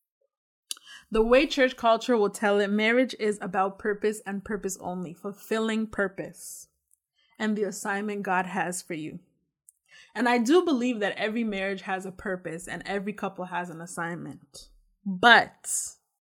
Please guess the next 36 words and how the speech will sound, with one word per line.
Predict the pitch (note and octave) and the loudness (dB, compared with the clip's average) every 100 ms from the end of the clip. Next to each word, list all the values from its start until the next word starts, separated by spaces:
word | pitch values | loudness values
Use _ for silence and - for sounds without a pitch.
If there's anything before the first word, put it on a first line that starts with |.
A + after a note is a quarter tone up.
| - | -10
but | G3 A3+ B3+ G#3 G#3 | 2 8 8 8 0
those | A3 C4 E4 - | 2 4 2 -2
teachings | - B3+ B3 C#4 C#4+ | 0 2 4 6 6
that | G3 F3+ | 4 4
purpose | A#3 A3+ C4 A3+ | 0 0 -2 -2
is | G3+ | -2
more | G3+ G#3 A3 | -2 2 2
important | A3+ G3+ A3 G#3 G#3 | 2 -2 -4 -4 -4
than | F#3 F3+ | -2 2
love | G3 A#3+ B3 _ F#3 | 4 4 0 _ 0
don't | G#3+ A#3 | 0 2
sit | A#3 G3+ | 0 0
well | F3+ | 0
with | F3+ | -4
me | C3+ G#2+ - A3 - | -6 -12 -8 -2 4
<laughs> | E4+ - | 4 4
anymore. | A#3+ A3+ G#3 E3 F3+ | 0 0 -2 -2 0
They | G#3 | 0
don't, | G#3+ G#3+ G#3 - | 2 0 -2 -4
they | G3+ A3+ | 0 4
don't | B3+ | 4
sit | B3 | 2
well | G#3+ G3 | 2 2
with | G3 | 0
me. | F3 - - - - - - - _ - | -4 -12 -18 -20 -20 -20 -20 -20 _ 0
You | A#3+ | 0
cannot | A#3+ C4+ C#4 D4+ | 4 4 6 4
simply | - B3+ B3+ A#3+ | 2 -2 0 0
look | G#3+ G#3+ | 0 -2
for | - G3+ | -2 0
your | F#3 | 0
purpose | F#3 G3+ G3+ | -2 -2 -2
partner, | G3+ F3 F3 D#3 F#3 - | 0 -2 -2 -6 -12 -10
okay? | G3+ G3+ G3+ - | -4 0 0 0
You | A3+ A#3+ | -2 -2
can't. | - G#3 | -2 -6